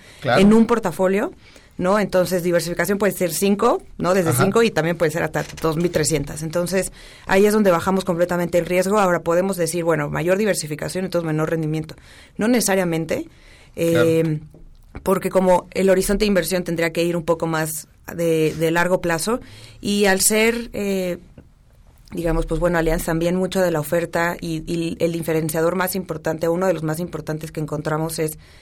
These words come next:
Speaker 2: que tenemos acceso a, pues, alternativas o a empresas, pues, internacionales
Speaker 1: Claro.
Speaker 2: a este nivel, ¿no? O sea, dos mil trescientas empresas internacionales, todo desde México, fiscalmente desde México,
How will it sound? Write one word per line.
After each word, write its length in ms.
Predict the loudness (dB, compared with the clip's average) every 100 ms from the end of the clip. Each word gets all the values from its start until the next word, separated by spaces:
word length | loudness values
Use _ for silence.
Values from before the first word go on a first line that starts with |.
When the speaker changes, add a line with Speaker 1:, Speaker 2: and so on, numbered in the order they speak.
| -20 -20 -2
Speaker 2:
que 240 | 0 0 -4 -20 -8
tenemos 320 | 0 2 2 0
acceso 500 | 0 0 2 2 2
a, 600 | -2 -2 -2 -2 -4 -8 -12 -20 -20 -20 -20 -20 -20 -4
pues, 240 | 0 0
alternativas 800 | 0 0 0 0 0 0 2 2
o 100 | 2
a 80 | 0
empresas, 560 | -2 0 0 0 -2 -2
pues, 200 | -4 -4
internacionales 960 | -2 -2 -2 -2 -2 0 0 -2 -6 -14 -18 -20 -20 -20 -6
Speaker 1:
Claro. 280 | -2 -2 -4
Speaker 2:
a 180 | 0 4
este 200 | 4 2
nivel, 260 | 0 0 0
¿no? 80 | -2
O 60 |
sea, 120 | 0
dos 140 | 2 2
mil 140 | 0
trescientas 360 | 0 -2 -2 -2
empresas 460 | -2 -2 -2 -4
internacionales, 800 | -4 -4 -4 -4 -2 0 2 0
todo 240 | 2 0 2
desde 240 | 0 -2
México, 540 | -2 -2 -6 -4 -4 -2
fiscalmente 600 | -6 -4 -4 -4 -4 -4
desde 200 | -2 -2
México, 500 | -4 -6 -4 -4